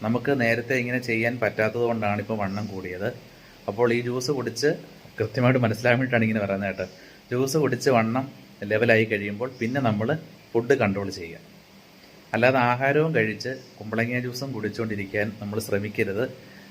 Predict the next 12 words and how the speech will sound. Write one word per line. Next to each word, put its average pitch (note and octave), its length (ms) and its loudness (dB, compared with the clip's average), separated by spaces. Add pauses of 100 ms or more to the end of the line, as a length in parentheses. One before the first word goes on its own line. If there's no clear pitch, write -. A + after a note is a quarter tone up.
(120)
അത് G#2+ 180 0
നമുക്ക്, A2 400 -2 (100)
ആ, G2 260 0
മറ്റ് G2 280 0
പ്രശ്നങ്ങളൊക്കെ G#2 560 -2
ചെല്ലും. F#2+ 320 -2 (480)
അപ്പം C3+ 200 -2
നിങ്ങൾക്ക് D3 240 -2
യാതൊരു C#3 440 4
സംശയവും B2 380 0
വേണ്ട G2 140 -4
കേട്ടോ. F2+ 280 -8